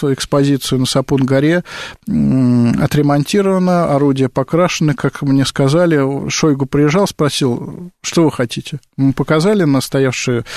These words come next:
на открытой экспозиции орудия. «Вот покрасить». Не вопрос.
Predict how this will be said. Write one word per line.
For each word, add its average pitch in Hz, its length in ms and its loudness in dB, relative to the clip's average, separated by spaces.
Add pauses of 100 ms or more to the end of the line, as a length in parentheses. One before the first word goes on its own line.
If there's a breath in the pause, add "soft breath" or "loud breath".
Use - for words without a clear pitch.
(200 loud breath)
на 127 120 2
открытой 127 340 0
экспозиции 131 560 0
орудия. 127 260 2
«Вот 131 120 -2
покрасить». - 640 -2 (400)
Не 147 160 4
вопрос. 156 440 -2